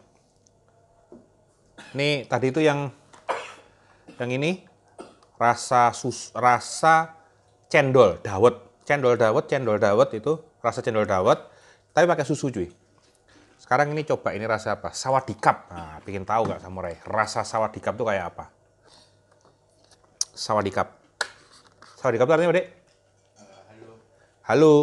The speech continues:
Speaker 1: sawadikap. Nah, itu artinya. Oh. Ternyata sawadikap ini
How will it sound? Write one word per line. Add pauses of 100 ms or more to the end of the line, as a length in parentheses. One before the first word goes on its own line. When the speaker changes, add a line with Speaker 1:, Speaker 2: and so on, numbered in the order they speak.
(180)
Speaker 1:
sawadikap.
Nah,
itu
artinya. (3000)
Oh. (2750)
Ternyata
sawadikap
ini